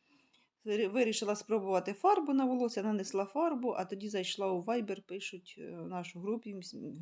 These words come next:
містечкові, що в-, вимикатимуть світло, графік. Ну, йолки-палки, думаю, а в мене фарба ж нанесена. Я швиденько,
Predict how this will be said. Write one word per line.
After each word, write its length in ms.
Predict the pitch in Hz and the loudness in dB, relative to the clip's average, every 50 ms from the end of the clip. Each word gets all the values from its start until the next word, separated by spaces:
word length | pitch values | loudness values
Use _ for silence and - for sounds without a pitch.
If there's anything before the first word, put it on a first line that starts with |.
| 170 160 - - | -10 -10 -10 -12
містечкові, 760 | 175 180 175 175 - 175 165 175 - - - 180 170 165 165 | -12 -12 -12 -10 -8 -6 -6 -6 -8 -10 -10 -10 -8 -8 -6
що 280 | - - - 190 185 185 _ _ _ _ _ _ _ _ _ _ _ _ | -6 -6 -6 -6 -6 -8 _ _ _ _ _ _ _ _ _ _ _ _
в-, 380 | - 170 165 175 185 180 180 180 | -12 -8 -4 -2 -2 -2 -2 2
вимикатимуть 760 | 180 208 208 214 214 214 247 240 240 226 214 214 214 208 - | 4 6 6 6 8 8 6 6 6 6 4 2 2 0 0
світло, 340 | - 208 185 - - 156 | -2 -2 -2 -2 -2 -2
графік. 500 | 160 165 185 190 185 180 - 180 170 - - | -2 0 0 0 0 -2 -4 -8 -10 -10 -10
Ну, 180 | 113 180 196 196 | -10 -8 -8 -8
йолки-палки, 840 | 190 180 180 220 233 233 214 - 220 214 - 214 214 208 - 220 | -8 -6 -2 -2 -2 -2 -2 -4 -6 -4 -2 -2 -2 -2 -4 -6
думаю, 400 | 202 208 202 208 208 208 196 202 - _ _ _ _ _ _ _ _ _ _ _ - | -6 -4 -4 -2 -2 -2 -4 -4 -8 _ _ _ _ _ _ _ _ _ _ _ -6
а 100 | - 220 | -4 -2
в 20 | |
мене 240 | 240 247 247 240 240 | 0 2 2 2 2
фарба 340 | 240 269 254 220 190 180 185 | 4 4 4 4 4 2 0
ж 60 | 175 | 0
нанесена. 460 | 185 175 170 165 160 160 - 170 165 | 0 -2 0 -2 -2 -2 -2 -2 -2
Я 200 | 175 196 262 254 | 2 2 2 2
швиденько, 760 | - - - 214 214 202 233 240 233 220 220 208 196 196 180 | 2 0 0 2 2 4 4 4 4 2 0 -2 -4 -6 -6